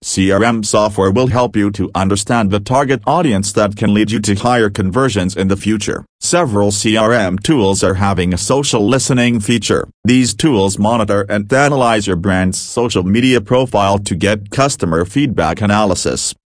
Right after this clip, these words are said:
your brand mentioning ratio, and the conversations where you can depict relevant keywords,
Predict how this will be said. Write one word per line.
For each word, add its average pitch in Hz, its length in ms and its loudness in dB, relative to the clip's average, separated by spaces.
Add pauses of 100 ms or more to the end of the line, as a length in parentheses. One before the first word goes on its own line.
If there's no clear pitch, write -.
your 101 140 2
brand 104 360 2
mentioning 104 520 0
ratio, 95 580 0 (240)
and 101 160 0
the 107 60 0
conversations 104 800 0
where 98 160 2
you 107 180 0
can 101 220 -2
depict 104 440 -2
relevant 107 640 0
keywords, 98 640 0